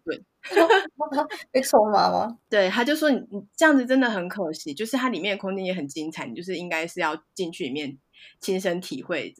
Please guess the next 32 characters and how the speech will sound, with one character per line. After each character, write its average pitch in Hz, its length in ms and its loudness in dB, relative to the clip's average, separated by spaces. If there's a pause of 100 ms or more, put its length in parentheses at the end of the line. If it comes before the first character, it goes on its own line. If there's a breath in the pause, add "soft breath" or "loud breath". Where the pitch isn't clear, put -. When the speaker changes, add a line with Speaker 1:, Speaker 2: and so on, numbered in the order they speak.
Speaker 1:
然 156 100 -6
后 175 180 -4 (280 loud breath)
我 170 80 -2
就 214 100 6
永 180 260 0
远 170 160 -6
就 165 80 -6
是 214 140 -4
一 196 100 -6
直 170 280 -2
谨 156 200 -8
记 190 220 -6
在 175 240 2
心。 165 460 -8 (120)
对， 254 120 8
我 208 160 6
这 285 180 0
做， 285 240 0
身 277 220 6
为 233 120 6
一 240 40 2
个 233 100 4
建 233 220 2
筑 208 100 -6
人， 185 160 0
怎 180 100 -2
么 165 100 -6
可 214 140 -4
以 202 120 0
这 226 120 0
么 196 140 0
的， 156 400 -4